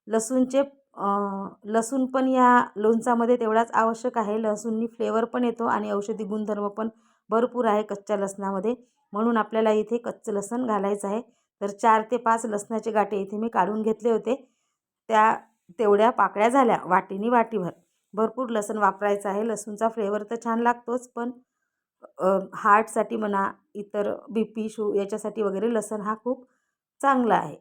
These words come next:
कच्चं लसूण, म्हणून इथे लसूण पण टाकलेलं आहे. संपूर्ण मिरची आणि लसूण आपली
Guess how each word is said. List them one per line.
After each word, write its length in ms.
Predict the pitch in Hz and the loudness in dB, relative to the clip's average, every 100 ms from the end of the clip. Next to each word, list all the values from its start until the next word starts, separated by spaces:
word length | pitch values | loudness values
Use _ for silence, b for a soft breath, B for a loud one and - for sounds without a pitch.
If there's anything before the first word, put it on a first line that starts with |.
| _ - | _ -6
कच्चं 340 | 202 - 196 | -6 -4 -4
लसूण, 300 | 165 165 185 | -4 -6 -10
म्हणून 340 | 196 190 226 240 | -10 -6 -6 -6
इथे 240 | 202 220 | -6 -4
लसूण 320 | 208 202 196 | -4 -4 -8
पण 240 | 185 254 285 | -6 -8 -6
टाकलेलं 440 | 254 247 202 165 | -8 -2 0 0
आहे. 140 | 156 | -2
संपूर्ण 460 | 175 226 208 220 214 | -6 -8 -6 -6 -6
मिरची 380 | 214 214 202 220 | -4 -6 -4 -2
आणि 220 | 208 208 | -2 -2
लसूण 260 | 202 220 202 | -4 -4 -6
आपली 280 | 190 208 | -6 -6